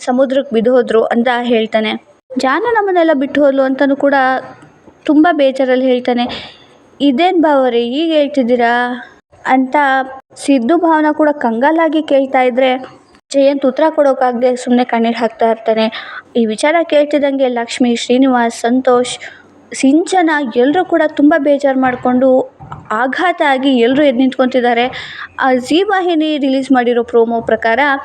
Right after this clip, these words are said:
ಸಂತೋಷ್ ಎದ್ದು ಪಂಚೆ ಕಟ್ತಾ ಇದ್ದಾನೆ ಕೋಪದಲ್ಲಿ. ಅಂದ್ರೆ ಜಯಂತ್ಗೆ ಸರಿಯಾಗಿ ಬೆಂಡೆತ್ಬೋದು ಅಂತ ಅನ್ಸುತ್ತೆ. ಜಯಂತಿಂದ ಸತ್ಯ ಬಾಯ್ ಬಿಡಿಸೋ ಪ್ರಯತ್ನ ಕೂಡ ಮಾಡ್ಬೋದೇನೋ ಅಂತ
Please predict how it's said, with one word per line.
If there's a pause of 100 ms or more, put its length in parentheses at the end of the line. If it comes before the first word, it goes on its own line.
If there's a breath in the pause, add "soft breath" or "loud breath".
(360 loud breath)
ಸಂತೋಷ್
ಎದ್ದು
ಪಂಚೆ
ಕಟ್ತಾ
ಇದ್ದಾನೆ
ಕೋಪದಲ್ಲಿ. (200)
ಅಂದ್ರೆ (100)
ಜಯಂತ್ಗೆ (260)
ಸರಿಯಾಗಿ
ಬೆಂಡೆತ್ಬೋದು
ಅಂತ
ಅನ್ಸುತ್ತೆ. (440 loud breath)
ಜಯಂತಿಂದ (840)
ಸತ್ಯ
ಬಾಯ್
ಬಿಡಿಸೋ
ಪ್ರಯತ್ನ
ಕೂಡ
ಮಾಡ್ಬೋದೇನೋ
ಅಂತ